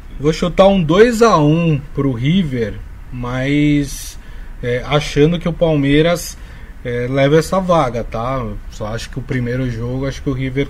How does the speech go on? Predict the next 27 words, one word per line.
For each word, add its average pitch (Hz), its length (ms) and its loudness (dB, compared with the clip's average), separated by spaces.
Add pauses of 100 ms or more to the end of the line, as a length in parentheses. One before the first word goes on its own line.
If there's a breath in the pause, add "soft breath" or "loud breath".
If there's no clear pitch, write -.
tem 131 160 -2
uma 131 180 -2
pequena 139 420 -4
vantagem 127 580 -2
ali, 123 300 -4 (440 loud breath)
vence 139 400 0
por 143 420 2
dois 147 360 4
a 151 180 4
um. 117 200 -2 (480 loud breath)
O 127 40 -4
Maurício 135 440 2
Gasparini 139 640 2
deu 151 160 4
o 147 40 2
placar 143 400 2
dele 131 200 0
aqui 135 180 0
também, 135 360 -2
acho 156 160 -4
que 147 60 -6
vai 135 140 2
ser 165 300 -2
um 226 200 4
a 202 140 2
zero 156 500 4 (460 loud breath)
para 156 460 4